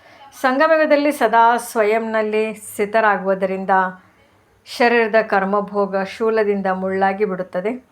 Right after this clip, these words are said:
ಶರೀರದ ರೋಗ ಯೋಗದಲ್ಲಿ ಪರಿವರ್ತನೆ ಮಾಡಿಬಿಡುವಿರಿ. ಆದ್ದರಿಂದ ಸದಾ ಆರೋಗ್ಯವಾಗಿರುವಿರಿ. ಮನ್ಮನಾಭವ ಆಗುವ ಕಾರಣ ಖುಷಿಯ ಗಣಿಯಿಂದ ಸದಾ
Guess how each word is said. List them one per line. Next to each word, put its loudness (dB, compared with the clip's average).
ಶರೀರದ 2
ರೋಗ 2
ಯೋಗದಲ್ಲಿ 0
ಪರಿವರ್ತನೆ -2
ಮಾಡಿಬಿಡುವಿರಿ. -2
ಆದ್ದರಿಂದ 0
ಸದಾ 0
ಆರೋಗ್ಯವಾಗಿರುವಿರಿ. -2
ಮನ್ಮನಾಭವ 2
ಆಗುವ 0
ಕಾರಣ 0
ಖುಷಿಯ -4
ಗಣಿಯಿಂದ -6
ಸದಾ -2